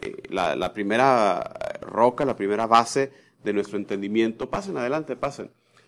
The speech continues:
sobre la dignidad del ser humano proviene de la Sagrada Escritura, nuestro entendimiento de nuestra creación por Dios. Todos fuimos creados, como nos dice el libro de Génesis,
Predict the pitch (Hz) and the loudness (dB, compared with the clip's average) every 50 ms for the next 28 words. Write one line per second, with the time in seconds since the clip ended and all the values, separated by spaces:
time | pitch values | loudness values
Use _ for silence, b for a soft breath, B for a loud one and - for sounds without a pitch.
0 | b b - - 117 110 107 107 104 101 - 58 90 101 104 104 101 107 107 104 | b b -2 0 0 2 4 2 2 2 0 0 0 0 0 0 -2 -2 0 0
1 | 107 110 113 123 131 131 - - - 113 104 95 - 120 117 123 120 117 113 117 | 2 2 2 2 0 -2 -6 -10 -8 -8 -8 -6 -4 -2 -2 0 2 2 2 2
2 | 123 131 131 123 113 107 107 120 127 135 147 160 170 185 180 _ b b b b | 2 0 -2 0 -2 0 4 6 6 6 6 4 0 0 -4 _ b b b b
3 | b b - - 95 110 120 131 127 117 110 - 113 101 107 110 113 113 - 123 | b b -10 -2 2 4 4 4 4 2 -2 -4 -4 0 0 0 0 -2 -6 -8
4 | 117 - 143 160 147 110 76 - - - - 107 107 104 - 120 110 107 104 107 | -6 -2 0 2 2 2 0 -2 -8 -12 -6 -6 -6 -4 -4 -6 -6 -6 -4 -4
5 | 104 107 107 107 117 120 127 123 131 147 143 143 135 - 104 104 104 110 117 120 | -2 -2 0 2 2 0 0 -2 -2 -2 -2 -2 -2 -6 -6 -4 -2 -2 -2 -4
6 | 117 - - - 131 131 131 135 _ _ _ - - 120 110 107 101 - - 117 | -4 -8 -10 -8 -8 -8 -8 -12 _ _ _ -12 -8 -6 -6 -6 -6 -6 -4 -4
7 | 110 113 117 117 117 117 _ _ _ _ _ _ _ _ - 117 110 104 101 90 | -2 -2 -2 -4 -6 -10 _ _ _ _ _ _ _ _ -6 -4 -4 -2 -2 -2
8 | - - - - - - _ b b b b b b b b - - 151 170 180 | -4 -4 -10 -16 -18 -18 _ b b b b b b b b 6 8 8 10 8
9 | 196 202 190 - - - - - _ _ _ _ _ _ _ - - 131 127 139 | 8 4 2 -4 -12 -18 -20 -20 _ _ _ _ _ _ _ -2 0 2 2 2
10 | 143 135 - - - 117 113 107 107 113 127 147 165 185 190 - - - - - | 0 -2 -4 -10 -6 -4 0 4 6 6 6 6 4 0 -4 -10 -16 -16 -18 -20
11 | _ _ _ _ _ _ _ _ _ _ _ _ _ _ _ _ - 104 104 98 | _ _ _ _ _ _ _ _ _ _ _ _ _ _ _ _ -10 -6 -4 -4
12 | 95 95 101 101 120 113 117 117 117 117 107 101 - 110 117 117 113 - 139 143 | -2 -2 -2 -2 0 2 2 4 4 4 2 2 2 0 0 0 -2 -4 -8 -8
13 | - - - | -8 -12 -18